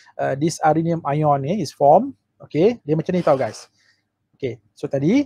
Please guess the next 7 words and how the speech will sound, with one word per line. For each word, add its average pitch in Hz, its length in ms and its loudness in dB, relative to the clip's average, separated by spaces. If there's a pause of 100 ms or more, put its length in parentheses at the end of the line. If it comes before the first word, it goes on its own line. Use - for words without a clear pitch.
selepas - 800 -2
terbentuknya 151 960 -2 (800)
apa - 320 -10
ni, 220 160 2 (160)
uh, 131 640 0 (320)
electrophile, 151 640 2
kan? 165 80 2